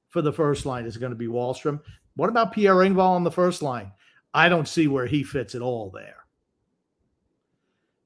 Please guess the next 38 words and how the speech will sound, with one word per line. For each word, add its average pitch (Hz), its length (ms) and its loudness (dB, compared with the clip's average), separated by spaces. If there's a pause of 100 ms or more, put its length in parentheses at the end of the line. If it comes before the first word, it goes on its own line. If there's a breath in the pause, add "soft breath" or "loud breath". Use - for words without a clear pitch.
(160)
You 147 160 0
have 123 180 -8
two 175 220 -4
like 135 460 -2
guys 131 380 -4
on 131 80 -8
the 120 100 -12
same 127 340 -8
line, 113 300 -12 (100)
Barzal 123 500 -6
and 120 80 -8
Engvall. 156 560 -2 (840)
Okay. 160 420 -4 (720 soft breath)
What 156 140 4
does 196 120 0
that 190 180 4
do 180 160 2
for 165 160 -2
Brock 156 380 0
Nelson's 156 420 -2
produ-, 127 380 -8
production? 113 500 -12 (880)
If 127 160 -6
you're 135 120 0
shackling 139 600 -2
him 135 160 -4
with 127 200 -4 (360)
Anders 127 340 -8
Lee, 120 200 -4 (440 loud breath)
uh, 127 120 -4
or 147 200 4
you 139 60 4
put 160 200 -2
Anders 139 320 -6
Lee 139 140 0
on 143 160 -2
third 151 280 0
line, 156 360 -2